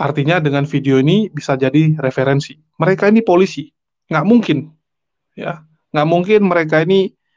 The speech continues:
bisa main-main, mereka mau bersandiwara, nggak mungkin. Kalau orang biasa, ya mungkin kamu bisa ngomong, "Wah, dia disogok, dia dibayarin duit supaya dia pura-pura."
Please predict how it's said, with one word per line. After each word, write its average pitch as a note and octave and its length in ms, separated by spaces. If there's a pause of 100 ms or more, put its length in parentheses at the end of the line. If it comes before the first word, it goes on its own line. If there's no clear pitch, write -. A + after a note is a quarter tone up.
(760)
bisa D#3 320
main-main, C#3 560 (560)
mereka D3+ 400
mau C#3+ 240
bersandiwara, C3+ 640
nggak C3 160
mungkin. D3 280 (1300)
Kalau D#3 300
orang E3 260
biasa, G3+ 480 (220)
ya C#3+ 100
mungkin D3 320
kamu D#3 300
bisa D3+ 180
ngomong, D3+ 320
"Wah, E3+ 240
dia D#3 140
disogok, C#3 580
dia C#3 140
dibayarin C3+ 560
duit C#3+ 320
supaya C3 320
dia C3 180
pura-pura." D3+ 540